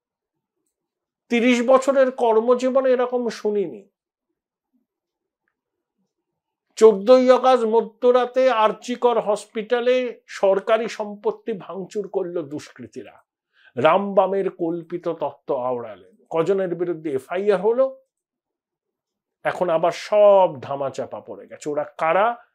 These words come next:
রাজ্যের মানুষ জানেন। যতই রাম বামের কাল্পনিক তত্ত্ব রাজ্যের মানুষকে খাওয়াতে চান, দিদি, এবার কিন্তু মানুষ এই সব গল্প আর বিশ্বাস করবে না।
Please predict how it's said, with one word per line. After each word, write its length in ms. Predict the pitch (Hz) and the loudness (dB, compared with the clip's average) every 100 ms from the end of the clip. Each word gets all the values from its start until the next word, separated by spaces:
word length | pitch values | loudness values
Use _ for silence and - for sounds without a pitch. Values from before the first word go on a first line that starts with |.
| _ _ | _ _
রাজ্যের 440 | 135 120 - 135 127 | -4 -4 -2 -6 -6
মানুষ 320 | 127 143 127 _ - | -8 -8 -10 _ -16
জানেন। 500 | 110 110 101 73 _ _ _ _ _ _ _ _ | -14 -16 -18 -20 _ _ _ _ _ _ _ _
যতই 560 | 113 170 165 175 160 151 | -2 -2 0 -2 0 0
রাম 600 | 135 170 180 170 160 139 | 0 0 0 -2 -8 -8
বামের 560 | 131 151 156 156 147 147 | -4 -2 -4 -6 -6 -6
কাল্পনিক 760 | 165 175 170 165 175 156 156 - - | -4 -4 -4 -6 -6 -6 -12 -16 -8
তত্ত্ব 520 | - - _ 185 170 | -8 -8 _ -2 0
রাজ্যের 480 | 160 160 - 175 151 | 0 -2 -4 -4 -2
মানুষকে 580 | 151 147 151 - - 135 | -6 -6 -8 -12 -12 -10
খাওয়াতে 580 | - 131 135 131 135 | -6 -4 -4 -4 -12
চান, 480 | 127 143 151 214 220 _ _ _ _ _ _ _ _ - | -10 -6 -4 -4 -8 _ _ _ _ _ _ _ _ -6
দিদি, 420 | 135 151 175 175 170 | -2 0 0 -4 -2
এবার 480 | 160 151 165 160 | -2 2 2 2
কিন্তু 440 | 147 151 147 - 139 | -2 -10 -12 -10 -10
মানুষ 640 | 127 117 127 131 123 - - | -8 -8 -10 -12 -14 -16 -8
এই 200 | 127 135 | -8 -8
সব 320 | - 143 123 104 | -6 -6 -6 -10
গল্প 560 | - 127 127 123 131 117 | -6 -4 -4 -8 -8 -8
আর 160 | 113 | -8
বিশ্বাস 560 | 101 101 110 - 110 - | -12 -16 -16 -14 -14 -16
করবে 320 | - 92 _ | -20 -20 _
না। 160 | _ | _